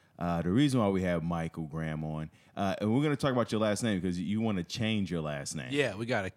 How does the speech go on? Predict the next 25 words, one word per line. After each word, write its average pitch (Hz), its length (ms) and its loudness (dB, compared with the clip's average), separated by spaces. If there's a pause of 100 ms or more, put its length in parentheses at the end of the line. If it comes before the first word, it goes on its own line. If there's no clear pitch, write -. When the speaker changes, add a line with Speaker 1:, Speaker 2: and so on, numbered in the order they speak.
Speaker 2:
it's 104 140 -10
gotta 131 220 6
Speaker 1:
<laughs> - 20 4
You, 107 60 -2
Speaker 2:
go. 117 200 6
Speaker 1:
you 156 120 -2
gotta 117 260 4
go. 120 320 4
Speaker 2:
It's 87 100 -4
gotta 113 220 -6
go. 107 300 -10
Speaker 1:
Uh, 98 480 4 (240)
but, 110 180 6
uh, 101 80 4 (100)
I'm 98 140 2
excited 110 380 2
to 107 80 2
have 101 200 2
him 98 140 2
on 123 260 2
because, 87 600 -4 (560)
uh, 78 320 -4 (140)
you 92 120 -6
know, 73 260 -6 (400)
I, 85 160 -2